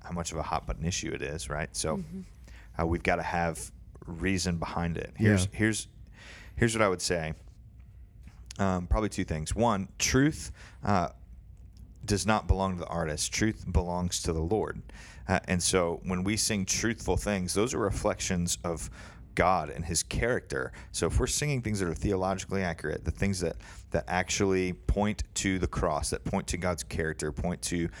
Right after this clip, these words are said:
Speaker 1: the reality for us, um, uh, living as, uh, born again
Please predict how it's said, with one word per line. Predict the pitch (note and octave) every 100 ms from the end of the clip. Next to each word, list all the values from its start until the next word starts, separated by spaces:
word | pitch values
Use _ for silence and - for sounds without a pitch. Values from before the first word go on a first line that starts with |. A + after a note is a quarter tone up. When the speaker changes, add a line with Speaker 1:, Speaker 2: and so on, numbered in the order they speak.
| -
Speaker 1:
the | -
reality | E2 E2+ E2+ E2+
for | D#2 - -
us, | F2 E2 - - - - - -
um, | D2+ D#2+ D#2 D#2+ - -
uh, | F2
living | F2 F#2 F#2 F2 F2
as, | E2+ E2+ E2 - - - - - - -
uh, | -
born | E2 F2 F2+ G2
again | E2 F2 F2+ F2 E2+